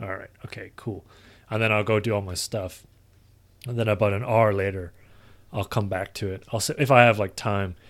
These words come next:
if I don't have, like, classes in the morning, then I, I'll sit down once I get my computer open, and I'll be like, "All right, cool." I kind of, I have a general idea of what I'm,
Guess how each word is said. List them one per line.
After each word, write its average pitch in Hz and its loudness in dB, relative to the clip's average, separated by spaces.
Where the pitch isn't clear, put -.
if - -2
I 123 4
don't 123 4
have, 110 0
like, 98 -8
classes 104 0
in 107 -6
the 101 -6
morning, 107 -4
then 107 -4
I, 104 -2
I'll 104 -4
sit - -8
down 101 -4
once 98 -6
I 123 -2
get 120 -2
my 98 -8
computer 101 -4
open, 95 -6
and 95 -12
I'll 92 -12
be 92 -14
like, 98 -10
"All 110 -6
right, 98 -10
cool." 90 -10
I 113 0
kind 127 4
of, 98 -4
I 123 -4
have 117 6
a 107 4
general 120 6
idea 107 4
of 92 -4
what 107 2
I'm, 92 -4